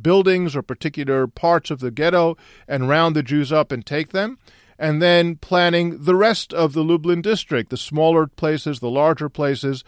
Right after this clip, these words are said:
how to cordon off, who to take, who not to take, who was going to be left behind temporarily as a forced laborer as opposed to those to be taken away right away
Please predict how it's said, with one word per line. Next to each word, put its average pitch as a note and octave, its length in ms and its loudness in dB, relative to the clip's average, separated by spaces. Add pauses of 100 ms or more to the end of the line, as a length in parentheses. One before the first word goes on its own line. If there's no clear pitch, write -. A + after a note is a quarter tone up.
(300)
how E3+ 200 0
to E3+ 80 0
cordon D#3 420 -2
off, C#3+ 280 2
who F#3+ 160 -2
to E3+ 100 2
take, D#3 360 -4
who D#3+ 120 -2
not D3 260 -2
to C#3+ 80 -8
take, C#3 380 -4 (300)
who G3 100 2
was G3+ 160 2
going F#3+ 220 2
to E3 40 -2
be D3+ 120 0
left D#3 300 0
behind D3 500 -4
temporarily D3+ 920 0 (320)
as C#3 460 -2
a C#3+ 100 -2
forced D#3+ 460 0
laborer E3 480 4
as B2+ 100 0
opposed D3+ 380 -2
to D3 100 -6
those C#3 240 0
to - 140 -12
be C3 120 -6
taken C#3+ 320 -6
away C3+ 220 -2
right D#3+ 260 2
away B2+ 380 2